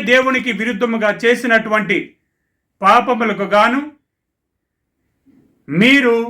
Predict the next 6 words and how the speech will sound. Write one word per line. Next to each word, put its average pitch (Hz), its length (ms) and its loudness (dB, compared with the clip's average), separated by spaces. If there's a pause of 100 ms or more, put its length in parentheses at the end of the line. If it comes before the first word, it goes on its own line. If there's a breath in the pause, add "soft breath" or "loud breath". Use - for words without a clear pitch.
(240)
మారు 190 440 0
మనస్సు 220 400 -4
పొంది, 226 460 -4 (1080)
మీ 180 120 -4
యొక్క 214 280 2 (1000)
ఆలోచనలను, 254 880 2